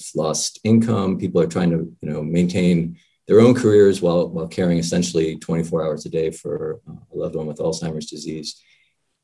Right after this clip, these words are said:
Paid caregiving help is very expensive, but it's also incredibly helpful. It provides family caregivers with a respite, which many of them,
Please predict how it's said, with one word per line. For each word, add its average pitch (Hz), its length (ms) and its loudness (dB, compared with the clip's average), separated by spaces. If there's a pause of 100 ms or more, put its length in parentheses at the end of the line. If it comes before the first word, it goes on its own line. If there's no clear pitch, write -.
(140)
Paid 107 260 4
caregiving 104 460 4
help 101 260 0
is 82 80 0
very 87 300 4
expensive, 92 520 -2
but 87 120 2
it's - 120 -4
also 82 300 -2
incredibly 80 680 -2
helpful. 82 540 -2
It - 140 -4 (140)
provides 82 640 -4 (640)
family 80 200 -6
caregivers 78 420 -4
with 71 140 -8
a 73 60 -8
respite, 85 460 -2
which 78 220 -8
many 78 160 -6
of 76 60 -8
them, 78 260 -8